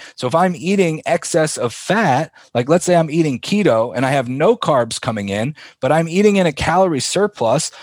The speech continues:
all of those extra calories are coming from fat. There, no conversion has to happen. So there's less energy required to actually store the fatty acids as body fat. So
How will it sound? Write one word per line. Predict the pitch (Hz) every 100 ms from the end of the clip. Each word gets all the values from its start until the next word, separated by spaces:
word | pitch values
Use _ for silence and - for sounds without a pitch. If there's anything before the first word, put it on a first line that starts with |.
| - -
all | 156 220 262
of | 190
those | 185 160
extra | 175 - 139
calories | - 165 202 147 135
are |
coming | 123 170 170 160
from | 131 113
fat. | - 180 185 131 _ - _ _ _
There, | 151 165 165 143
no | 190 240
conversion | 226 175 156 220 180 139
has | 160 156
to | 143
happen. | 170 196 151 120
So | - 139 127
there's | 139 123
less | 120 160 208 - -
energy | 190 240 226 147 143
required | 127 - 135 156 185 139 139 - - - _ -
to | 170 165
actually | 147 175 - 170 160 160
store | - - 175 240 156 120 175 185 _ - _ _ _ -
the | 147
fatty | - 180 175 165
acids | 214 214 170 160
as | 151 185 190
body | 143 160 247 220
fat. | 120 101 82 - - - -
So | 160 160 143